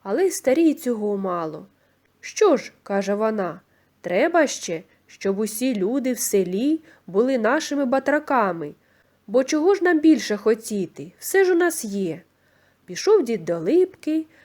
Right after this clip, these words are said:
та й просить, щоб зробила вона так. Довго мовчала липка, а потім каже:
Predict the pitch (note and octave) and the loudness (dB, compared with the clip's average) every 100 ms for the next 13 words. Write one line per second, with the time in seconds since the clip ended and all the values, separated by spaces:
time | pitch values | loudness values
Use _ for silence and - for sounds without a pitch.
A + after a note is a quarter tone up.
0 | _ - F3+ - A3 E4 E4 - D4 D4 | _ -8 -8 -2 0 2 0 -2 -6 -6
1 | _ _ - - C#4+ B3+ C#4 D4 F#4 F4+ | _ _ -20 -4 -4 0 2 4 4 4
2 | D#4+ C#4+ C#4 C4+ F3 D#3+ D3+ - _ _ | 4 2 0 -2 -4 -4 -6 -14 _ _
3 | _ _ _ E3 F#3 D#4 D4 D4+ C#4+ C#4 | _ _ _ -2 2 2 2 0 0 -2
4 | - C4+ C4+ C4 B3+ B3+ B3 - A#3 A#3 | 0 0 2 0 0 -2 -6 -8 -10 -10
5 | - _ - G#3 G4 G4+ D#4 B3 - E3 | -14 _ -6 -4 -2 0 -2 -4 -4 -4
6 | D#3+ - F#3 | -6 -8 -16